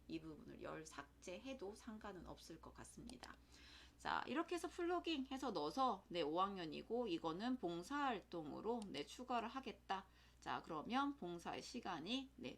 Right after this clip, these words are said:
두 시간이 들어가고, 네, 그러면, 네, 여기 서식이 지금, 네, 함수가 들어가기 때문에 그냥 드래그 이렇게 하시면 됩니다.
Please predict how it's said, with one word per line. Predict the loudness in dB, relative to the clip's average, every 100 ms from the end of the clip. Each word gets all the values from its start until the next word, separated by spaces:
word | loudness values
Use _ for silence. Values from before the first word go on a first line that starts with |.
| -10
두 | -10
시간이 | -6 -4 -2 -2 -4 -6
들어가고, | -4 -2 -2 -2 0 0 -4 -20 -18 -12
네, | -12 -12 -20 -20 -10
그러면, | -8 -4 0 2 2
네, | 0
여기 | 0 -2
서식이 | -4 -4 -2 -4
지금, | -4 -2 0 0 -2 -4
네, | -2
함수가 | 0 0 -2 0
들어가기 | 2 2 0
때문에 | -2 -6
그냥 | -6 -4
드래그 | 0 2 2 0
이렇게 | -4 -6
하시면 | -4 -2 -2
됩니다. | -6 -8 -8